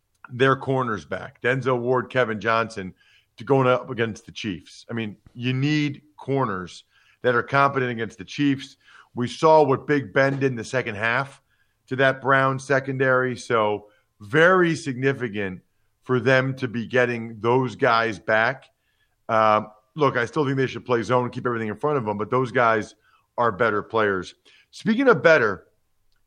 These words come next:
one of the best gifts you can get these days, or just kind of fun, something fun,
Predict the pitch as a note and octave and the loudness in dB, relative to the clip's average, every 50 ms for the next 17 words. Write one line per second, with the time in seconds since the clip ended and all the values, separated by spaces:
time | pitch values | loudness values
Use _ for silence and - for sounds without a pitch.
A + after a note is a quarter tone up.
0 | _ _ _ _ _ _ _ _ _ _ _ _ _ _ _ - C3 C#3 F3+ G#3+ | _ _ _ _ _ _ _ _ _ _ _ _ _ _ _ -4 0 2 2 2
1 | A3 F#3 D#3 - D3+ D3+ D3 D3+ - - D3 C#3+ C3+ - C3 C3+ A#2 A2 G2 G#2 | 2 0 2 4 6 4 4 4 -2 -4 -4 -4 -4 -4 -8 -8 -8 -8 -4 -4
2 | A2+ A2 A2 B2 B2 A2+ G2 - A#2 A2+ A2 A2+ G#2+ A2+ - - - D#4+ - - | -4 -4 -4 -8 -10 -12 -8 -4 -2 -2 0 -2 -4 -10 -16 -14 -14 -14 -12 -8
3 | - D#4+ D3 A#2 G2+ - - B2+ C3 C3 - C#3+ C3 A#2 G#2+ F#2 - - A2 G#2+ | -6 -2 -2 -2 -4 -2 -2 -2 -2 -2 -6 -10 -8 -8 -10 -10 -4 -2 0 0
4 | A2 A2+ A2+ G#2+ | 0 -2 -6 -12